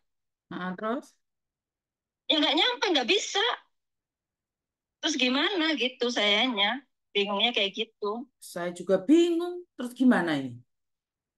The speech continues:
Speaker 2: Iya, saya juga pengen hubungi keluarganya, tapi nomor H P-nya kan nggak punya saya. Maka sedangkan kirim surat juga harus ada nomor telepon sekarang.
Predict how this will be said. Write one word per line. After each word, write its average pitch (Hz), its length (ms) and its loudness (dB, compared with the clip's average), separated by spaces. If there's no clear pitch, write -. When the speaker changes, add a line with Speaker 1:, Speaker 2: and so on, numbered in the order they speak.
Speaker 2:
Iya, 370 320 2
saya 330 160 0
juga 311 160 0
pengen 339 320 0
hubungi 302 240 2
keluarganya, 320 560 0
tapi 403 240 -2
nomor 330 240 0
H 277 80 0
P-nya 302 240 0
kan 392 160 -2
nggak 240 160 0
punya 277 400 -2
saya. 175 400 0
Maka 240 240 -6
sedangkan 262 400 0
kirim 277 240 2
surat 269 240 0
juga 370 240 0
harus 320 160 -4
ada 247 160 -2
nomor 247 240 -2
telepon 277 400 -2
sekarang. 185 480 -4